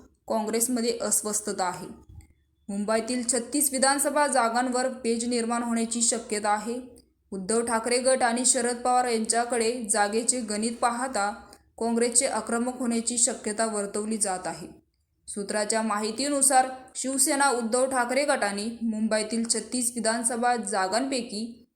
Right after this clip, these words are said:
एकवीस जागांवर निवडणूक लढण्याची तयारी केली आहे, तर शरद पवार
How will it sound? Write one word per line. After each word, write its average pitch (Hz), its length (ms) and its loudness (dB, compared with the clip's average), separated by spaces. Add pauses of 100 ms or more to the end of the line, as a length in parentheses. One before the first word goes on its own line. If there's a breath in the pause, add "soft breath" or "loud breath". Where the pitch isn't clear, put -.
(180)
एकवीस 226 420 -2
जागांवर 233 520 2
निवडणूक 226 580 0
लढण्याची 214 640 -2
तयारी 196 320 -2
केली 190 240 -6
आहे, 175 200 -10 (840)
तर 202 140 -4
शरद 208 320 0
पवार 220 360 2